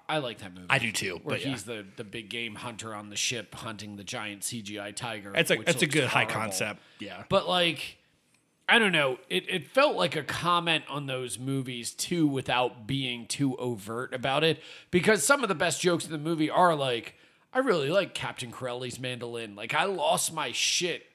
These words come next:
Speaker 1: That, that one's underrated," you know? And then, or even, like, "John Woo is a maestro." Like, <laughs> that,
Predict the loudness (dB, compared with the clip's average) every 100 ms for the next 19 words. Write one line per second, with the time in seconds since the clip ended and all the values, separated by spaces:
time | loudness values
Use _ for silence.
0 | _ -6 -4 -2 2 2 2 -4 -6 -6
1 | -6 -4 -4 -4 -10 -14 _ -8 -4 -2
2 | -4 -6 -8 -20 -20 -4 -2 2 2 4
3 | 6 6 6 4 2 -2 -4 -8 -6 -4
4 | -4 -2 -2 -2 -8 -16 -12 -8 -8 -8
5 | -16 -18 -20 -20 -6 -2 -2 -4 -2 0